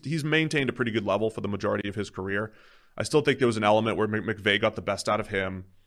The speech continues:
He got the best out of Jared Goff until other pieces fell apart. Is he gonna get the best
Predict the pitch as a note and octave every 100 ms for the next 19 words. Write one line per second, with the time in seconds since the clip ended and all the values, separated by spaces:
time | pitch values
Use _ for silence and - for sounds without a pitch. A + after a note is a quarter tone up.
0 | _ _ - - A2 A2+ A2+ F2+ G#2 G2+
1 | A#2 G#2+ G#2 A2 G#2+ G#2 G2+ F#2+ F#2+ -
2 | - _ G2+ F#2+ A2 G2+ F#2+ - G2+ G2+
3 | A2+ G#2 G#2 - G2+ G#2 - G2+ F#2+ -
4 | A#2 D3 C3+ C#3 A#2+ A2+ - C#3 G2+ -
5 | G#2+ -